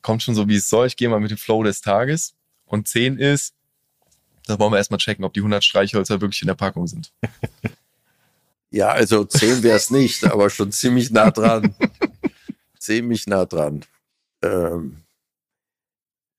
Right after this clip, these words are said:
Speaker 2: ich hab natürlich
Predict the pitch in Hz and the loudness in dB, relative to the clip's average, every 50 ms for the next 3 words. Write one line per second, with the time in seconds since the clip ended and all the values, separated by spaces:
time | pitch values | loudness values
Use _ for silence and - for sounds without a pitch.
0 | _ _ _ _ _ _ _ _ _ _ _ _ _ _ _ _ _ _ _ _ | _ _ _ _ _ _ _ _ _ _ _ _ _ _ _ _ _ _ _ _
1 | _ _ _ _ _ _ _ _ _ _ _ _ _ _ - 87 - - 80 85 | _ _ _ _ _ _ _ _ _ _ _ _ _ _ -8 -8 -6 -6 -4 0
2 | 92 85 78 87 82 80 76 - - - | 0 0 2 0 -2 -2 -2 -4 -8 -14